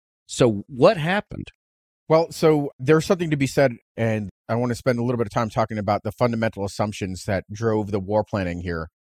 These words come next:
Speaker 2: The misconception that the Ukrainians were gonna roll over, that this was going to be a, you know, lightning operation to surround and seize the cities, remove the political leadership of Ukraine, replace them with a puppet regime, and then leave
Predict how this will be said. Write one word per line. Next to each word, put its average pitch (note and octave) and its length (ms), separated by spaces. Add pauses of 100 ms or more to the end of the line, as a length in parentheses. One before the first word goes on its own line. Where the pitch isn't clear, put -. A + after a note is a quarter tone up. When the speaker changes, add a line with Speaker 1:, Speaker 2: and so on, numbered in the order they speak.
Speaker 2:
The G2+ 140
misconception G#2+ 1000 (280)
that G#2 320
the G#2 80
Ukrainians A#2+ 520
were A2 100
gonna A2 180
roll A2 300
over, G2 420 (300)
that A2 280
this A2+ 160
was A2 120
going A#2+ 260
to - 100
be A2 160
a, G2 440
you A2 80
know, G2 80
lightning A#2+ 540
operation G#2+ 840 (420)
to C3 100
surround A#2+ 600
and G#2+ 200
seize B2 300
the G#2+ 60
cities, A2 480
remove G#2+ 260
the A2 80
political G#2+ 600
leadership G2+ 400
of F#2+ 100
Ukraine, G2 480 (320)
replace B2+ 360
them A#2 100
with A2 100
a G#2 60
puppet A2+ 280
regime, G#2 540
and G#2+ 100
then A2 220
leave A#2 360